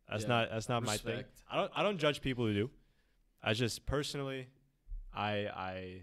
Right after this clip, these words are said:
Speaker 1: that's not, that's not my personality. That's not the environment
Speaker 2: Nah,
Speaker 1: that I,
Speaker 2: respect.
Speaker 1: I, I usually put myself in. Is it any different than, than house parties?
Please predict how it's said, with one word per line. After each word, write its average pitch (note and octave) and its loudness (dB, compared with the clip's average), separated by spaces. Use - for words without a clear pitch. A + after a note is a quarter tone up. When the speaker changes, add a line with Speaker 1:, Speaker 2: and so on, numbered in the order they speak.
Speaker 1:
that's F#2+ -8
not, F#2+ -6
that's - -14
not F#2+ -2
my F#2 -4
personality. F#2 -4
That's F#2 -8
not G2 -6
the G2 -6
environment F#2+ -6
Speaker 2:
Nah, A#2+ -6
Speaker 1:
that G#2 -2
I, F#2+ -2
Speaker 2:
respect. G#2+ -4
Speaker 1:
I, G2 -6
I G#2+ -4
usually G2+ -4
put A2 -4
myself G2 -4
in. F#2+ -2
Is B2 0
it C#3 4
any D3 2
different B2+ -2
than, G#2+ -2
than G2 -6
house F#2 -6
parties? F2 -6